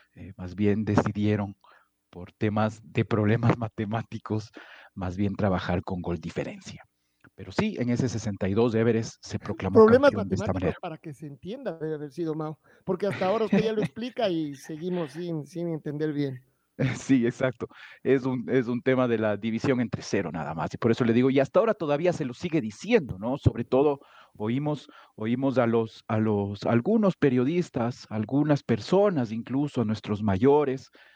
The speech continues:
Speaker 1: hablar esto del gol promedio o del gol average. Y era básicamente esto, era un, una diferencia entre los goles a favor y los goles en contra.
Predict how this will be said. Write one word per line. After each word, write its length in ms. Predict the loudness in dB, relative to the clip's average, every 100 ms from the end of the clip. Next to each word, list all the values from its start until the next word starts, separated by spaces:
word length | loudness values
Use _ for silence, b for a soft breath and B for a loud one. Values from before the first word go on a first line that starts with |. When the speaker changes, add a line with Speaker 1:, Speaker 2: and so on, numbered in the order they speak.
| b -16
Speaker 1:
hablar 300 | -6 -4 -2
esto 280 | -2 -4
del 180 | -2 -2
gol 240 | 0 0 0
promedio 480 | -2 2 2 2
o 80 | 0
del 200 | -2 -2
gol 260 | 2 2 2 0
average. 640 | 0 0 -6 -10 -10 -14 -20 _ _ _ _ -10
Y 80 | -6
era 220 | -2 -2
básicamente 680 | -2 -4 -4 -4 -4 -4 -6
esto, 200 | -4 -2
era 180 | 0
un, 280 | 0 -2 -6 -8
una 220 | -2 0
diferencia 600 | 2 2 2 2 0 -2
entre 180 | 0 -2
los 160 | -4 -6
goles 240 | -4 -2
a 60 | -4
favor 320 | -4 -4 -4
y 60 |
los 180 | -4 -6
goles 260 | -4 -2 -2
en 120 | -4
contra. 400 | -8 -10 -12 -18